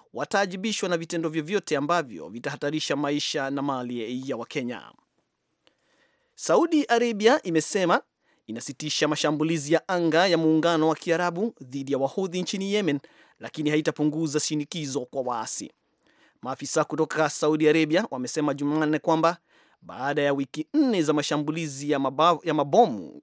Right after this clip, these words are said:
kwa Wahudhi, sio tishio tena kwa raia wa Yemen au hata mataifa mengine ikiwemo Saudi Arabia. Wamesema kwamba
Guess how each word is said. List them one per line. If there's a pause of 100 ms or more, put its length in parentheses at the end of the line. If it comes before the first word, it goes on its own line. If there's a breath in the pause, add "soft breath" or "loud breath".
(100)
kwa
Wahudhi, (280 soft breath)
sio
tishio
tena
kwa
raia
wa
Yemen
au
hata
mataifa
mengine
ikiwemo
Saudi
Arabia. (680 soft breath)
Wamesema
kwamba